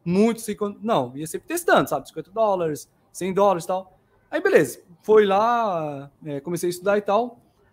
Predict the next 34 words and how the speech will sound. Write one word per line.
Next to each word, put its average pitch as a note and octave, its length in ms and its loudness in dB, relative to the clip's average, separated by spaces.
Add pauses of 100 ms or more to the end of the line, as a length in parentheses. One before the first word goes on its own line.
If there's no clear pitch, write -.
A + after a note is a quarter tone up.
Aí, B3+ 80 -2
o - 20 0
que C#4 60 -2
acontece? A#3+ 500 0
Depois G#3 240 -2
de F4 80 -4
um E4 60 -2
certo B3+ 340 -2
tempo, G#3+ 380 -4
isso E3 140 -12
aí F3 80 -4
já F3+ 100 -4
alguns E3 400 -2
meses F3+ 220 -4
depois, G3 500 -6 (400)
eu G#3+ 100 0
me A#3+ 80 0
deparei B3+ 380 2
com B3+ 380 -4
o A#3 40 -10
backtest. G#3+ 880 -4 (220)
Pô, - 80 -4
o - 60 -4
que D4+ 160 -10
que D4+ 100 -8
é D4 60 -4
esse C#4 100 -8
tal B3+ 140 -2
do A3 80 -6
backtest, G#3+ 500 -2
né? C3+ 160 -8
Backtest F3 480 -2
é A#3 80 -2
tu G#3 260 -8